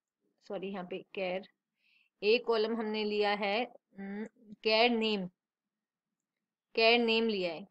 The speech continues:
char name, ओके, and यहाँ पे आपने दे दिया ट्वेंटी, char name ट्वेंटी। ये मैंने,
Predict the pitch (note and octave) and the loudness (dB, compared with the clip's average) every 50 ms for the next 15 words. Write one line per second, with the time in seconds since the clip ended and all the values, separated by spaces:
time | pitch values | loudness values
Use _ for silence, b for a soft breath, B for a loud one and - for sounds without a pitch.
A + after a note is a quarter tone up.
0 | - G#3+ G#3 G#3 A3+ A3+ A3 G#3 G3+ G3 G#3 A#3 D#4 E4+ - _ _ _ _ _ | -2 2 2 4 4 2 0 -2 -4 -4 -4 -4 -4 -6 -10 _ _ _ _ _
1 | _ _ _ _ _ _ _ _ _ _ _ _ _ _ _ _ _ _ _ _ | _ _ _ _ _ _ _ _ _ _ _ _ _ _ _ _ _ _ _ _
2 | _ _ _ A5 G#5+ G#5+ _ A5 _ _ A5 _ _ _ _ _ _ _ _ _ | _ _ _ _ _ _ _ _ _ _ _ _ _ _ _ _ _ _ _ _
3 | _ _ _ _ _ _ _ _ _ _ _ _ _ _ _ _ _ _ _ _ | _ _ _ _ _ _ _ _ _ _ _ _ _ _ _ _ _ _ _ _
4 | _ _ _ _ _ - F#3 G3 - - A#3+ B3+ - - G3 G3 G3 G3 F#3+ G3 | _ _ _ _ _ -14 -14 -12 -8 -6 -6 -6 -6 -6 -8 -8 -6 -6 -8 -6
5 | G3 F#3+ F#3+ G3 - G3 G3 F#3+ F#3 F#3 - F#3+ F#3 F3 F3+ F3 E3+ F#3 F#3+ G3+ | -6 -6 -8 -8 -6 -6 -4 -4 -4 -6 -8 -10 -8 -8 -8 -8 -6 -4 -2 -2
6 | A3+ C#4 D4+ - _ _ _ _ _ _ _ _ _ _ _ _ _ _ _ _ | -2 -2 -4 -6 _ _ _ _ _ _ _ _ _ _ _ _ _ _ _ _
7 | _ _ _ _ _ _ - F#3+ G3 F#3+ F#3 F#3 F3+ F3+ G3 F3+ F3 F3 _ _ | _ _ _ _ _ _ -10 -6 -4 -4 -4 -6 -8 -6 -6 -8 -8 -8 _ _
8 | _ _ _ _ _ _ _ _ _ _ _ _ _ _ _ _ _ _ _ _ | _ _ _ _ _ _ _ _ _ _ _ _ _ _ _ _ _ _ _ _
9 | _ _ _ _ _ _ _ _ _ _ _ _ _ _ _ _ _ _ _ _ | _ _ _ _ _ _ _ _ _ _ _ _ _ _ _ _ _ _ _ _
10 | - F#3 F3+ F3+ F3+ F3+ F3+ F3+ G3 B3+ D#4 - _ _ _ _ _ _ - F#3 | -6 -6 -4 -4 -4 -4 -4 -4 -4 -6 -6 -8 _ _ _ _ _ _ -12 -12
11 | E3+ E3+ E3+ E3+ - - E3+ D#3+ - _ _ _ _ _ _ _ _ - G3 G3+ | -12 -10 -12 -14 -12 -10 -10 -12 -12 _ _ _ _ _ _ _ _ -10 -8 -4
12 | G3+ G3 G3+ A#3 C4 | -4 -2 -2 0 -2